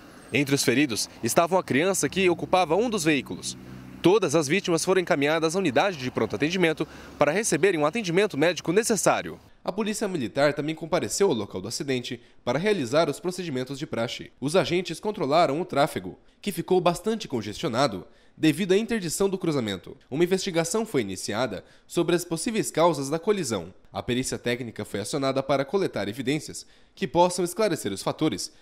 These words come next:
que contribuíram para o acidente. O cruzamento da Avenida Macapá com a Rua Barão de Melgaço permaneceu interditado por algumas horas,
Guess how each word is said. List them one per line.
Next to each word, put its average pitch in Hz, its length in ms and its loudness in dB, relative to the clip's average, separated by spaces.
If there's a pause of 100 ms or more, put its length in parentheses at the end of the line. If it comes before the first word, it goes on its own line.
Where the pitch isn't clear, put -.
(100)
que - 100 -16
contribuíram 185 540 4
para 170 180 2
o - 20 2
acidente. 113 540 -4 (300)
O 170 80 -6
cruzamento 196 560 0
da 156 100 2
Avenida 101 380 -4
Macapá 127 600 -4 (220)
com 220 140 2
a 180 40 6
Rua 123 180 2
Barão 98 240 -2
de 104 100 -12
Melgaço 139 520 0 (260)
permaneceu 196 540 2
interditado 151 520 0
por 175 160 0
algumas 180 360 0
horas, - 380 -4